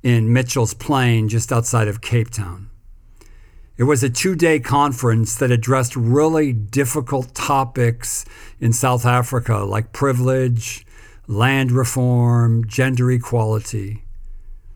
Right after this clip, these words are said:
One of the general sessions was a lament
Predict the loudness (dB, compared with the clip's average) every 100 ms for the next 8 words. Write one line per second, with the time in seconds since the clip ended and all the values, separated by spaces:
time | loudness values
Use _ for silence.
0 | -20 -20 -20 -12 0 2 2 2 2 2
1 | 2 -2 -4 0 2 2 2 2 0 -2
2 | 0 0 0 -2 -4 -4 -6 -8 -12 -16
3 | -20 -14 -2 0 2 2 0 2 0 0
4 | -4 -10 -16 -16 -16 -20